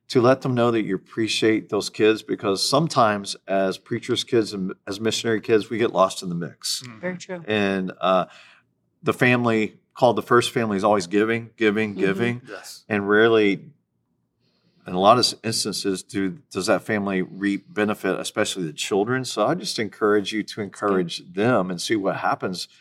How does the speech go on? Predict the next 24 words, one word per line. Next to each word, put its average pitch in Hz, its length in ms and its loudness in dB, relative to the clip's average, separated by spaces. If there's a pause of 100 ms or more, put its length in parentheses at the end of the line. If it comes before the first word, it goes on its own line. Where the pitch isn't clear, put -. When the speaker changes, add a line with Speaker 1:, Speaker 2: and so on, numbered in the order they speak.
(300)
Speaker 1:
in 131 140 4
their 127 120 6
life 107 380 4 (100)
and 107 100 -10
in 101 100 -2
that 90 180 -4
family. 87 360 -4
Now, 123 280 4 (440)
getting 143 220 4
back 123 240 4
to 120 100 -6
you 110 100 0
guys 92 320 0
now 104 200 2
involved 90 320 -2
in 85 100 -4
ministry, 98 580 0 (500)
they 113 140 6
oversee, 107 920 4
uh, 92 400 2
the, 98 180 -2 (260)
the 104 200 2
most 107 300 -2
beautiful 135 680 2